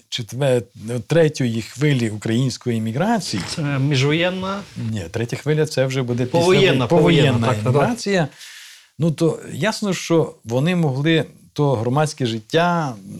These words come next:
Speaker 1: на якомусь, е, рівні утримувати. Але здайте собі справу, е, це, е, люди, які народилися у міжвоєнний період. Це вже абсолютна більшість їх вже немає. Не? От я, е,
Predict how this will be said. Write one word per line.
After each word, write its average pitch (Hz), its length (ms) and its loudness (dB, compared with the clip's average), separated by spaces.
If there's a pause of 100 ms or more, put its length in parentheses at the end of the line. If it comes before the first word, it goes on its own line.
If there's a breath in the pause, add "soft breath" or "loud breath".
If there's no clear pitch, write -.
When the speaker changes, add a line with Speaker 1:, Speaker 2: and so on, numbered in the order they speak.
(180)
Speaker 1:
на 117 100 0
якомусь, 127 500 -2
е, 104 540 -4
рівні 113 380 0
утримувати. 85 680 -6 (600 loud breath)
Але 113 200 0
здайте 151 300 -2
собі 143 220 -4
справу, 180 560 0 (220)
е, 104 240 -10
це, 165 360 2 (600)
е, 110 80 -4
люди, 160 300 0
які 143 220 -2
народилися 151 580 -2
у 151 80 -2
міжвоєнний 151 720 0
період. 104 340 -4
Це 127 100 -6
вже 127 200 -6 (960)
абсолютна 156 480 -4
більшість 135 400 -6
їх 143 120 -4
вже 127 140 -6
немає. 123 320 -8 (600)
Не? 104 140 -4 (600 loud breath)
От 131 200 -2
я, 151 300 2
е, 110 920 0